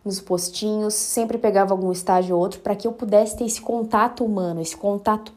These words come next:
próximo com o público. E aí foi que eu fui desenvolvendo e entendendo que eu lidava com diversos tipos de pessoas e que aquilo seria o caminho da minha vida profissional, independente da minha escolha.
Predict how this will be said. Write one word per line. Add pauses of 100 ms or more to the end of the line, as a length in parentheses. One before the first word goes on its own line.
próximo
com
o
público. (340)
E
aí
foi
que
eu
fui
desenvolvendo
e
entendendo
que
eu
lidava
com
diversos
tipos
de
pessoas (300)
e
que
aquilo
seria
o
caminho
da
minha
vida
profissional,
independente
da
minha
escolha.